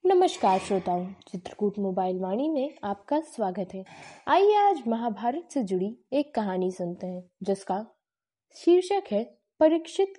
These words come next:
के जन्म की कहानी। तो चलिए शुरुआत करते हैं। परीक्षित के जन्म की कथा महाभारत के युद्ध के समय की है,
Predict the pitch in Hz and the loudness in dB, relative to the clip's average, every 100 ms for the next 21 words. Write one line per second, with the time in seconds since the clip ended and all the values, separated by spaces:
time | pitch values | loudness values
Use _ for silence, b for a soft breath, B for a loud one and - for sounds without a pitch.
0 | 190 247 - - 226 262 208 190 190 180 | -2 -2 -6 -4 2 2 2 -2 -8 -12
1 | 180 180 175 190 _ _ _ 240 240 285 | -12 -10 -12 -14 _ _ _ -2 2 2
2 | 302 370 381 - 196 196 196 202 202 285 | 4 0 -2 -4 0 0 0 -2 -2 -4
3 | 247 269 _ _ _ _ _ _ _ _ | -4 -8 _ _ _ _ _ _ _ _
4 | _ _ _ - 285 311 - 415 440 - | _ _ _ 6 6 6 0 -2 0 0
5 | 320 202 247 294 294 254 208 190 208 277 | 2 2 0 0 -2 0 0 2 0 0
6 | 233 202 202 190 202 247 320 - 277 220 | -2 0 0 -2 -2 -2 -2 -4 -4 -2
7 | 220 196 208 220 226 226 180 180 185 185 | -4 -4 -4 -6 -4 -6 -6 -8 -10 -10
8 | 185 | -14